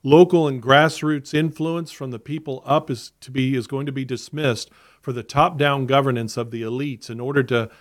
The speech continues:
save the world from itself and from national and, uh,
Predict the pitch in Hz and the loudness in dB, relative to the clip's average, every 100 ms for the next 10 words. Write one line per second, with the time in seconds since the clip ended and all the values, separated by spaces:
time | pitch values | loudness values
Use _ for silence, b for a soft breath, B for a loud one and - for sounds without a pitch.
0 | b _ - - - 175 170 139 135 143 | b _ -14 -6 2 4 4 2 0 2
1 | 160 131 107 104 - 127 113 107 - 139 | 4 4 2 -4 -4 -2 -2 -6 0 2
2 | 107 110 110 107 113 113 107 b b b | 2 0 -8 -10 -12 -14 -14 b b b
3 | 131 139 156 151 - 143 135 123 113 b | 0 4 4 2 0 0 2 0 -4 b
4 | b b 90 127 | b b -18 -16